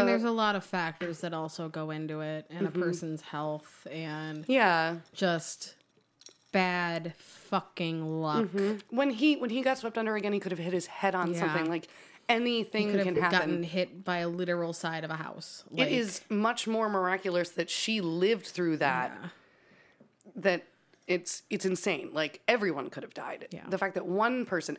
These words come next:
Speaker 1: any of these people that I'm talking about survived, it's, like,
Speaker 2: Yeah.
Speaker 1: incredible luck. But this is that survivor's guilt thing.
Speaker 2: Mm-hmm.
Speaker 1: Like, she's like, "Why would,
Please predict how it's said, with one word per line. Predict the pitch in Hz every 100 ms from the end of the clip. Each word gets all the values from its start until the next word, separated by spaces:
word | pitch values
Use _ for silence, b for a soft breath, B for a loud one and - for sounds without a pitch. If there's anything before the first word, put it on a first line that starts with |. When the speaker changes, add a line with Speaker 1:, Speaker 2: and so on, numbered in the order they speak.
| 202
Speaker 1:
any | 254 269 202
of | 147
these | 156 -
people | 165 143 139
that | 151
I'm | 151
talking | 156 185 151
about | 139 131
survived, | 147 135 143 180 196 -
it's, | 151 - -
like, | 127
Speaker 2:
Yeah. | 160 - - _ -
Speaker 1:
incredible | 175 165 - 202 190 160 139
luck. | 139 131 - - b b b b b
But | 202 190
this | 175
is | 165
that | 156 156
survivor's | 165 143 147 156 156
guilt | 147 147 -
thing. | 143 147 165 -
Speaker 2:
Mm-hmm. | 214 185 185 180 180 180 _ -
Speaker 1:
Like, | 165 156 - - _
she's | - - 180 156 147 143
like, | 143 151
"Why | 156 151 156
would, | 151 151